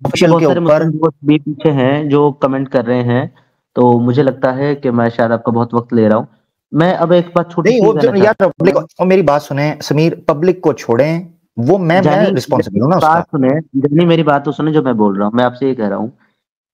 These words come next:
Speaker 2: चलिए, अब तो मेरा कोई channel नहीं है, अब तो आप लोगों के चैनल है।
Speaker 1: मैं जो चाह रहा हूँ,
Speaker 2: आप,
Speaker 1: मैं आपसे expect कर
Speaker 2: हम
Speaker 1: रहा
Speaker 2: लोग
Speaker 1: हूँ।
Speaker 2: आगे
Speaker 1: अगली
Speaker 2: बढ़ते
Speaker 1: बात
Speaker 2: हैं,
Speaker 1: कब
Speaker 2: हम लोग
Speaker 1: होगी?
Speaker 2: आगे बढ़ते हैं,
Speaker 1: आगे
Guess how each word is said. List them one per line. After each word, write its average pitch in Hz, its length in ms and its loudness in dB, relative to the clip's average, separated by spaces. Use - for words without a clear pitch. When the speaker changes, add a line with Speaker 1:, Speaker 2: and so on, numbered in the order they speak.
Speaker 2:
चलिए, 117 420 -2
अब 123 160 -8
तो 165 300 2
मेरा 151 220 2
कोई 156 140 0
channel 147 300 0
नहीं 147 280 2
है, 160 280 -6
अब 120 140 -10
तो 127 120 2
आप 117 240 -2
लोगों 123 180 0
के 127 100 0
चैनल 104 360 -2
है। 117 200 -8
Speaker 1:
मैं 175 180 4
जो 240 80 4
चाह 214 220 2
रहा 240 80 2
हूँ, 139 80 0
Speaker 2:
आप, 113 160 -8
Speaker 1:
मैं 170 100 2
आपसे 208 200 0
expect - 300 -8
कर 185 100 2
Speaker 2:
हम 139 60 -2
Speaker 1:
रहा 127 80 -2
Speaker 2:
लोग 175 140 0
Speaker 1:
हूँ। 156 80 2
Speaker 2:
आगे 170 140 0
Speaker 1:
अगली 190 80 2
Speaker 2:
बढ़ते 151 180 0
Speaker 1:
बात - 140 0
Speaker 2:
हैं, 160 120 0
Speaker 1:
कब 180 40 -2
Speaker 2:
हम 180 80 2
लोग 151 100 0
Speaker 1:
होगी? 180 120 2
Speaker 2:
आगे 170 160 0
बढ़ते 160 300 -2
हैं, 151 180 0
Speaker 1:
आगे 202 160 2